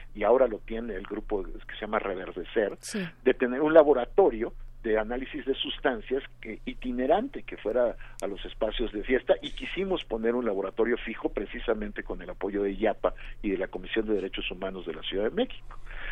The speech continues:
Speaker 1: Este, este, el laboratorio es muy pequeño, sí, por supuesto tiene un alcance limitadísimo porque es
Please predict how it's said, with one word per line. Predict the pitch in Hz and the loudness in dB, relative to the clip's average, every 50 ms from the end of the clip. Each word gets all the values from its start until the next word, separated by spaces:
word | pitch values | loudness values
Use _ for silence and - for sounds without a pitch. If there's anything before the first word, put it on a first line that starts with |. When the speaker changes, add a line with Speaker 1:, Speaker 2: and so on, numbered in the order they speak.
| - - - | -2 4 6
Speaker 1:
Este, | 123 123 - - - 123 - 123 | 6 6 6 4 2 4 4 2
este, | 120 - - 170 170 | 2 4 4 6 6
el | 139 87 95 - - 117 110 - - | 6 4 2 0 -2 -2 -2 -2 0
laboratorio | 104 98 92 101 95 - - - 120 117 110 | 0 2 4 2 2 4 4 4 4 4 2
es | - | 0
muy | 135 135 156 180 185 | 4 6 8 8 8
pequeño, | - - - - - 113 104 95 90 117 131 - - - - - - - - - | 6 2 0 2 2 0 0 0 -2 -8 -8 -8 -10 -10 -10 -10 -10 -8 -8 -6
sí, | 107 | -8
por | - - - - - - | -8 -6 -6 -6 -4 -4
supuesto | - - - - 117 110 - - 123 | -6 -6 0 0 0 2 2 0 -2
tiene | - 117 110 117 | -2 -2 -4 -2
un | 117 113 110 | -2 -2 -2
alcance | 98 98 - 110 107 110 - - 127 | -2 0 0 0 0 0 0 0 0
limitadísimo | 123 131 131 131 123 117 113 110 - - 101 98 110 135 - - 185 151 117 | 0 -2 -4 -6 -4 -4 -4 0 2 2 2 4 2 0 0 2 2 2 2
porque | - - 92 - - 104 | 2 -2 -4 -4 -4 -4
es | 110 | -4